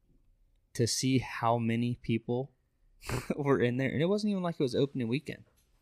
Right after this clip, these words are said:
We're two weekend, it was like the second or third weekend of season. And there was fifty guys, sixty guys, and that's just in one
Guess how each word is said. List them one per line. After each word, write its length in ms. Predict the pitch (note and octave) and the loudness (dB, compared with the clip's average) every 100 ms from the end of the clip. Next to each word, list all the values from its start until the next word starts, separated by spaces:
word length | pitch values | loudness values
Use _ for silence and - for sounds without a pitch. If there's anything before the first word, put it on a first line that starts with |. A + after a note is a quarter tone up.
| _ - | _ -6
We're 120 | E3+ - - | -6 -6 -2
two 160 | D3 C#3+ | 2 2
weekend, 340 | D3 D#3 C#3+ | 0 -2 -2
it 100 | C3 | -2
was 120 | D#3+ | -2
like 120 | D3+ - | -4 -4
the 60 | |
second 300 | - C#3+ D3 | -4 -4 -2
or 40 | C3+ | -2
third 200 | D3 C3 | 0 0
weekend 340 | C3+ D#3+ D3+ | 0 -2 -4
of 80 | A#2+ | -2
season. 360 | - E3+ D#3+ - - _ _ _ _ - - - _ _ _ _ _ - | 0 0 -2 -14 -20 _ _ _ _ -20 -20 -20 _ _ _ _ _ 0
And 300 | A#2+ A2 B2 | 0 2 0
there 100 | D#3+ | 0
was 160 | C#3 - _ _ - | -2 -4 _ _ -6
fifty 300 | D3 C#3+ B2+ | -6 -4 -4
guys, 320 | B2 C3+ C#3 | -2 -2 -4
sixty 300 | C#3+ - A#2+ | -6 -8 -6
guys, 320 | C3 C3+ C#3 | -4 -2 -4
and 100 | B2+ | -6
that's 120 | C3+ | -4
just 180 | - D3 | -2 0
in 180 | A2 G2+ G#2+ | -2 -6 -8
one 500 | A#2+ C#3 C#3+ C#3+ | -4 -2 -2 -6